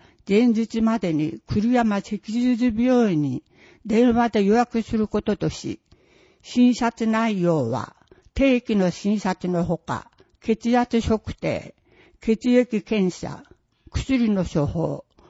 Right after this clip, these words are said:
予防接種、医療相談などを想定しております。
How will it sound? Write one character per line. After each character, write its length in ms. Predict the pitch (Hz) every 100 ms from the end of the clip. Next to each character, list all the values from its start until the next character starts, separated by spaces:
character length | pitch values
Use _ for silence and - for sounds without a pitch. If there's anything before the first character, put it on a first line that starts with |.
| _ _ -
予 160 | 196
防 260 | 208 254 240
接 240 | - 220
種、 380 | - - - 113 - _ _ _ -
医 120 | 190
療 280 | 240 262 247
相 280 | 247 247
談 260 | 208 202 190
な 140 | 185
ど 160 | 156 180
を 80 | 240
想 280 | - 208 190
定 280 | 185 170
し 80 | 180
て 100 | -
お 140 | 175 151
り 100 | 139
ま 200 | 131 175
す。 280 | - -